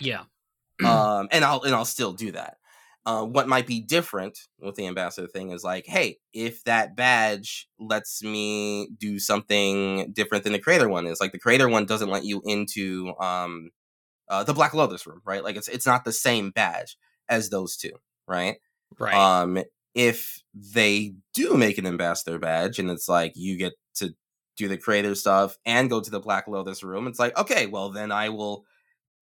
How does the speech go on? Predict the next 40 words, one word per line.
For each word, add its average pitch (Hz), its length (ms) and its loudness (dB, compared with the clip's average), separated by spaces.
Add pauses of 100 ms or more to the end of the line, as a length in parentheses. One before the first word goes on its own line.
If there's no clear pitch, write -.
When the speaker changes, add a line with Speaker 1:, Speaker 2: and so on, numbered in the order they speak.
(180)
Speaker 2:
I'll 113 440 0 (220)
t-, - 100 -18
film 135 540 2
something 135 380 0
inside 131 420 4
the 151 60 -2
Black 143 300 4
Lotus 139 360 2
room," 90 580 -6 (380)
you 107 180 -4
know, 87 240 -2
and, 90 180 -4
and 90 300 -8 (100)
stuff 117 320 -2
like 110 120 -2
that. 127 160 -4
Like, 110 160 -2
you 147 60 -4
know, - 100 -6
that, 123 200 4
that, 127 200 4
that 139 160 4
is 131 160 -2
what 117 120 -4
I'll 101 120 0
do. 87 220 -14
That's 98 180 -6
how 110 140 0
my 104 180 0
content 95 560 -6 (320)
for 110 140 -8
that 113 280 2
will 107 100 -6
be 98 140 -6
enhanced 98 420 -4
with 98 160 -10
whatever 107 560 2
it 98 100 0
is 92 520 -2
I 92 640 0